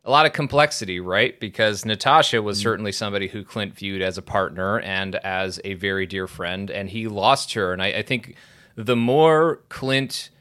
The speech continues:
Speaker 1: acknowledges what Kate means to him, the more risk is involved in him having a partnership with Kate, because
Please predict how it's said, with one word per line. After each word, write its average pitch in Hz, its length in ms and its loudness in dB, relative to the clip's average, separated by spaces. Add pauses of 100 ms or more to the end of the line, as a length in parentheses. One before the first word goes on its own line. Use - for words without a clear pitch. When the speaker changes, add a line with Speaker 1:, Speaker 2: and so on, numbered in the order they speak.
(600)
Speaker 1:
acknowledges 113 960 2
what 107 540 -2
Kate 127 340 -2
means 110 440 -2
to 110 120 0
him, 92 400 -4 (320)
the 110 160 -4
more 117 300 2
risk 113 320 2
is 107 120 -2
involved 104 560 4
in 92 200 -8
him 104 440 -4 (420)
having 135 360 2
a 113 60 0
partnership 101 600 0
with 95 140 -8
Kate, 101 360 0
because 101 600 -2